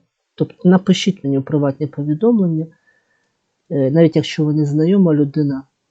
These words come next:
і опишіть коротко вашу ситуацію, скруту в житті, і чому ви хочете попасти на мій майстер-клас Таро Райдера Вейта за дві години. Ну, я вас, е,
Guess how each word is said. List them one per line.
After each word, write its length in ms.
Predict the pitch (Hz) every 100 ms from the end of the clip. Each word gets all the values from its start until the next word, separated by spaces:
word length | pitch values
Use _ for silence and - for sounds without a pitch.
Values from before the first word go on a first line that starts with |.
| _ _ -
і 300 | 147 135 131 131 _ _ _ _ _ _ _
опишіть 380 | 165 175 - 185
коротко 420 | - 151 - 151
вашу 280 | 135 135 -
ситуацію, 680 | - 160 208 254 254 - 156
скруту 500 | - - 156 156 151
в 40 |
житті, 560 | 143 156 - 269 226 147
і 40 |
чому 320 | - 147 151
ви 100 | 147
хочете 380 | 143 156 147 151
попасти 480 | 147 139 147 139 151
на 140 | 147
мій 140 | 147 147
майстер-клас 960 | 147 139 - 175 185 254 269 - _
Таро 200 | - 165
Райдера 420 | 160 156 151 151 151
Вейта 300 | 156 151 147
за 120 | 143
дві 180 | 143 143
години. 420 | 143 147 139 143 - - - _
Ну, 100 | 302
я 220 | 170 170 180
вас, 320 | 170 -
е, 40 | -